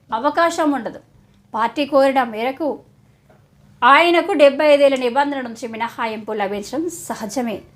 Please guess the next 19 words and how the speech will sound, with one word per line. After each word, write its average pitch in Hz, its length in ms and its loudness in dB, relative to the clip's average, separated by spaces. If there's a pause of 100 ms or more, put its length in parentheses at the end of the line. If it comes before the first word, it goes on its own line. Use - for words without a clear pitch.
(240)
కానీ 262 360 2 (500)
అప్పటి 302 300 2
వరకు 349 280 4
ఆయన 359 220 6
రిటైర్మెంట్పై 311 760 0
రాజకీయ 294 460 2
వర్గాల్లో 277 420 2
చర్చలు 269 420 -2
కొనసాగుతూనే 247 720 -4
ఉంటాయని 214 440 -4
చెప్పక 208 340 -14
తప్పదు. - 440 -18 (960)
మోదీ 226 320 0
అసలే 233 440 0
సంఘ్ 311 380 0
పరివారం 262 340 4
నుంచి 240 280 -8
ఎదిగిన 247 300 -6
నాయకుడు, 220 440 -6